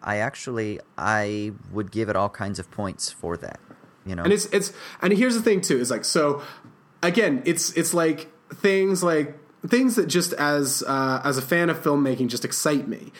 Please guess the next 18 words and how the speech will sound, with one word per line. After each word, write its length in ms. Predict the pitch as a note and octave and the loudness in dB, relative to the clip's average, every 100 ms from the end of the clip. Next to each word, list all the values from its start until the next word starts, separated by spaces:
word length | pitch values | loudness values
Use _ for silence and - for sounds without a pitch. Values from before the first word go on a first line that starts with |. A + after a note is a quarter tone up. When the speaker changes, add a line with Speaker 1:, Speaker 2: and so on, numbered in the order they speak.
| - | -4
Speaker 2:
you 100 | C#3 | 0
know? 120 | C3+ C3 | 2 2
So 140 | D#3 | 2
it's 80 | D3+ | 2
like, 160 | D3+ | 2
so 240 | C#3+ D3 C#3 - - | 2 0 0 -10 0
I 180 | D3 D#3 | 2 2
watch, 360 | D#3 D#3 D3+ | 2 2 2
like, 340 | C#3 C3+ C3 A#2+ | 0 0 0 -2
the 100 | C3 | 0
sequence 680 | - D#3+ D3+ D3 C3+ B2+ - | 2 2 2 2 2 0 -2
of, 240 | C3+ B2+ | -2 0
like, 260 | C3 B2+ B2 | 0 0 0
them 200 | C3+ C3 | 0 2
going 220 | C3 B2+ | 2 2
into 160 | B2 | 0
the 80 | B2 | -2
bank 560 | A2+ E3 D#3 B2+ B2 | 0 2 2 2 -2